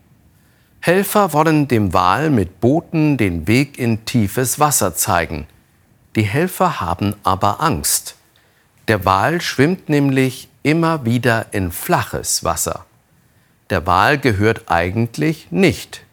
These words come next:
in die Ostsee. Er muss zurück in die Nordsee. Die Nordsee ist ein großes Meer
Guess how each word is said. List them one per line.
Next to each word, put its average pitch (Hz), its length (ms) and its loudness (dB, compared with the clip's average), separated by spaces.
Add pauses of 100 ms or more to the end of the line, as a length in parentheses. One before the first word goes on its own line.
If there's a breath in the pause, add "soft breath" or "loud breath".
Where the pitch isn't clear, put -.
in 101 180 0
die 82 180 -2
Ostsee. 87 800 -2 (520 soft breath)
Er 92 100 -6
muss 135 380 0
zurück 156 420 0 (100)
in 135 160 2
die 160 140 2
Nordsee. 170 720 -4 (500)
Die 85 80 0
Nordsee 117 800 0 (440)
ist 107 200 -2
ein 85 140 0
großes 139 500 -2
Meer 92 400 0